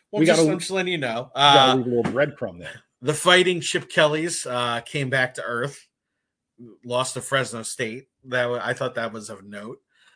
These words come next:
Speaker 1: Then West Virginia, to their credit, having a decent season, knocked off Virginia Tech. Um, Coastal Carolina is still barely undefeated, uh, barely beating Buffalo, twenty-eight twenty-five.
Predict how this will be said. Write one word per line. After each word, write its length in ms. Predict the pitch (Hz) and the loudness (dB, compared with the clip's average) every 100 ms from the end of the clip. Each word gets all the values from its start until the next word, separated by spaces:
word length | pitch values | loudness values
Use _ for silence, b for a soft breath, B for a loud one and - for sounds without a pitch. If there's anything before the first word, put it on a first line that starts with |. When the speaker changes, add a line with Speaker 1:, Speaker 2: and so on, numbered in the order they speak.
| _ | _
Speaker 1:
Then 580 | 113 120 117 113 110 107 | 0 0 0 -4 -8 0
West 240 | 156 156 | 2 2
Virginia, 500 | 156 127 147 151 151 | -2 -2 -2 -2 -2
to 140 | 147 | -2
their 160 | 139 135 | -2 -4
credit, 420 | - 135 135 139 | -4 0 0 0
having 300 | 131 123 120 | -2 -4 -4
a 80 | 117 | -8
decent 420 | 107 123 - 120 | -8 -8 -8 -8
season, 480 | - 131 123 127 123 | -8 -6 -6 -6 -6
knocked 300 | 117 120 - | -6 -6 -6
off 220 | 117 - | -8 -8
Virginia 400 | 110 104 104 98 | -14 -16 -16 -18
Tech. 380 | - 135 143 _ _ _ _ _ _ _ | -12 -10 -10 _ _ _ _ _ _ _
Um, 480 | 110 104 92 82 78 - | -6 -4 -4 -6 -10 -4
Coastal 380 | 170 170 165 | -2 0 -2
Carolina 680 | - 156 151 139 143 143 147 | 2 4 4 2 0 0 -4
is 360 | 110 117 107 107 - | -6 -10 -12 -16 -16
still 320 | - 156 131 | -8 -4 -4
barely 520 | - 127 143 135 131 | -4 0 0 0 -4
undefeated, 720 | 113 120 113 - 113 113 135 - _ _ _ _ - | -8 -12 -12 -12 -10 -8 -10 -16 _ _ _ _ -8
uh, 440 | 110 101 95 90 - _ | -4 -2 -2 -4 -10 _
barely 380 | - 123 131 123 | -2 0 0 -2
beating 340 | 113 123 113 104 | -6 -8 -8 -6
Buffalo, 600 | 117 120 104 95 101 101 | -6 -6 -8 -10 -12 -12
twenty-eight 440 | - 120 117 113 | -8 -6 -6 -10
twenty-five. 720 | - 113 107 110 101 98 101 | -10 -10 -8 -4 -2 -2 -6